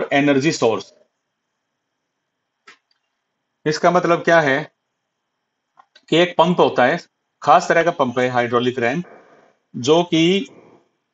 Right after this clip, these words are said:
पानी को लिफ्ट कर सकता है बिना किसी बाहरी पावर या एनर्जी के।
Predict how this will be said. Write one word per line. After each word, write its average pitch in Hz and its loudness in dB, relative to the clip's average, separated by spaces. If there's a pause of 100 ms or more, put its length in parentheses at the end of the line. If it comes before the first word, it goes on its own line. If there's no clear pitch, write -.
(360)
पानी 160 2
को 156 4 (1400)
लिफ्ट 165 -4
कर 180 0
सकता 170 0
है 110 0 (2000)
बिना 151 0
किसी 180 -2 (1400)
बाहरी 143 2 (520)
पावर 147 4
या 165 2
एनर्जी 117 -2
के। 92 -10